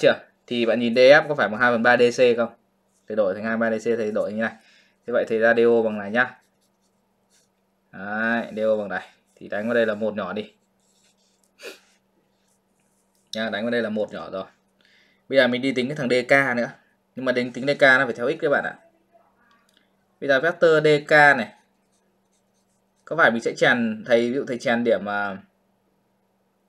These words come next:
chúng ta có thể chèn nhiều điểm vào đây cũng được. Ví dụ mình, ví dụ mình chèn điểm, à, điểm, điểm B đi.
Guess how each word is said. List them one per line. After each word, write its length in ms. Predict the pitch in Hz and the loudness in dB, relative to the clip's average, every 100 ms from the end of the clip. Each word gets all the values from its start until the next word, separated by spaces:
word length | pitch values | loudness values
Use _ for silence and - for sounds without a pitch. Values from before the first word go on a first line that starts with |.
| _ | _
chúng 100 | 120 | 0
ta 140 | 160 | 2
có 80 | 175 | 4
thể 100 | 180 | 4
chèn 300 | 123 123 117 | 4 2 4
nhiều 200 | 127 127 | 4 4
điểm 200 | 123 107 | 2 0
vào 80 | 110 | 2
đây 160 | 135 139 | 2 0
cũng 160 | 170 | -6
được. 220 | 156 - _ _ _ _ _ _ _ _ _ - | -10 -10 _ _ _ _ _ _ _ _ _ -14
Ví 80 | |
dụ 60 | 123 | -8
mình, 180 | 120 120 | -6 -6
ví 20 | |
dụ 180 | 135 120 | -4 -6
mình 140 | 117 | -4
chèn 260 | 120 110 110 | -2 -2 -2
điểm, 220 | 104 92 | -4 -4
à, 320 | 98 98 92 104 | -10 -12 -12 -8
điểm, 160 | 90 - - _ _ _ _ _ _ _ _ _ _ _ _ _ _ _ _ _ _ _ | -10 -10 -20 _ _ _ _ _ _ _ _ _ _ _ _ _ _ _ _ _ _ _
điểm 160 | 98 98 | -12 0
B 40 | |
đi. 380 | 131 135 131 131 | 4 4 0 -6